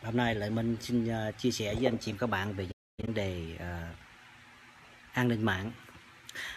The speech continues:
An ninh mạng trong tiếng Anh gọi là cyber security. Nói chung thì, ờ, tôi hơi bị ngạc nhiên. Hello, ờ, Trang.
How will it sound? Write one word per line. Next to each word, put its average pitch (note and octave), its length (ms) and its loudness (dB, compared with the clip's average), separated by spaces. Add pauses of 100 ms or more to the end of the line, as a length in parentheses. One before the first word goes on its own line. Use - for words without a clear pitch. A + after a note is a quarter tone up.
(200)
An C#3+ 160 6
ninh C3+ 140 10
mạng A2 260 4
trong B2 200 4
tiếng C#3 180 4
Anh B2 180 6
gọi G#2+ 160 2
là G2 320 2 (140)
cyber A#2 400 6
security. A#2+ 760 4 (1040)
Nói E3+ 140 4
chung C#3+ 260 8
thì, G#2+ 340 2
ờ, G2+ 160 0 (280)
tôi C#3 120 8
hơi C3 200 6
bị A2+ 160 2
ngạc A2 300 0
nhiên. C3 300 8 (3000)
Hello, B2+ 500 6
ờ, B2 120 6
Trang. A#2+ 360 4